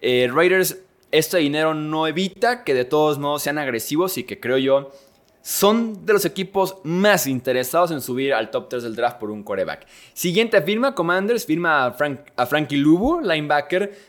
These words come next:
de Panthers, tres temporadas, treinta y un millones. Qué precio, ¿eh?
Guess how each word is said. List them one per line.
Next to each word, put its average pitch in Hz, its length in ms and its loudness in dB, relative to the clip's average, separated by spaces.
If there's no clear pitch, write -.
de 120 140 -2
Panthers, 175 600 0
tres 160 160 -2
temporadas, 151 460 2
treinta 127 220 -8
y 123 60 0
un 139 100 -2
millones. 139 600 -4
Qué 165 160 2
precio, 107 480 -6
¿eh? 123 160 -10